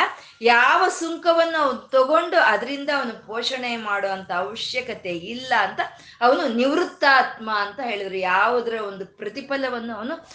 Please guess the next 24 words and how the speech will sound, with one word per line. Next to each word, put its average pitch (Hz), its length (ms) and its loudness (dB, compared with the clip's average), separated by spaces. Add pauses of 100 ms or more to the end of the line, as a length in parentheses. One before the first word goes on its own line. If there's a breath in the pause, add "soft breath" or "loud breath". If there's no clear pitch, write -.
(120 loud breath)
ಅಪೇಕ್ಷೆ 269 560 2
ಮಾಡ್ತಾ 226 500 -2
ಇಲ್ಲ 196 360 -4
ಅಂತ 185 200 -8 (340 loud breath)
ಅವನು 302 280 -2
ನಿವೃತ್ತಾತ್ಮ 240 920 0
ಅಂತ 185 340 -6
ಹೇಳಿದ್ರು. - 680 -18 (540)
ಮತ್ತೆ 262 320 -4
ಈ 233 380 -6
ಅನಿವರ್ತ 269 720 0
ಅಂತ 285 280 2
ಹೇಳೋವಂಥದ್ದು 240 680 -2
ಪ್ರವೃತ್ತಿ, 247 920 -2 (240 soft breath)
ಈ 254 80 -4
ನಿವೃತ್ತಿ 320 560 2
ಅಂತ, 294 340 2
ಅಂತ 247 280 0
ಹೇಳ್ತಾ 233 300 -2
ಇರೋದು 262 340 0
ನಿವೃತ್ತಾತ್ಮ 226 800 -4
ಅಂತ 180 180 -8
ಹೇಳ್ಕೊಂಡು. 170 500 -12
ಅಂದ್ರೆ, 247 180 -10